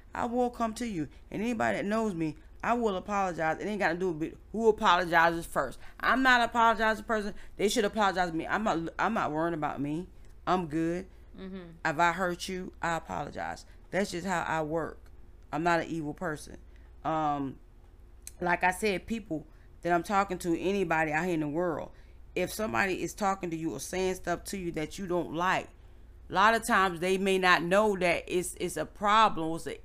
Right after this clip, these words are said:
Speaker 1: issue until you actually say something. So if somebody's hurting your feelings or saying something or joking about stuff you don't want to hear, let them know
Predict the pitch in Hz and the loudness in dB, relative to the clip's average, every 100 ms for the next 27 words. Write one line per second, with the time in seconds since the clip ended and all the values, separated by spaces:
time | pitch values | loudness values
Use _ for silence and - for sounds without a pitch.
0 | - 214 262 - 170 - - - 214 214 | -6 -2 -2 -2 -4 -6 -18 -6 -4 -2
1 | 240 220 226 - 165 - - 196 220 233 | -2 -2 0 4 4 2 -6 -4 -4 -6
2 | - - - - - 269 277 - 185 151 | -10 -18 -18 -6 0 2 2 2 0 0
3 | 117 98 - - - - 214 175 - 247 | -6 -12 -14 -18 -10 -2 2 2 0 2
4 | 220 202 185 190 202 226 214 190 180 - | 2 2 0 0 2 2 2 0 -2 -2
5 | 208 214 185 - - - - 180 185 226 | 0 0 -2 -2 -12 -12 -6 -4 -2 -2
6 | 220 208 208 156 170 143 208 220 208 180 | 0 0 -2 -2 -2 0 0 0 -2 2
7 | 165 - - 180 202 208 208 175 170 170 | 2 0 -6 -4 -2 0 2 2 0 -2
8 | 202 226 - - - - - 254 - 254 | -2 -2 -4 -10 -16 -10 0 0 2 2
9 | 247 247 269 330 143 | 4 4 4 0 -4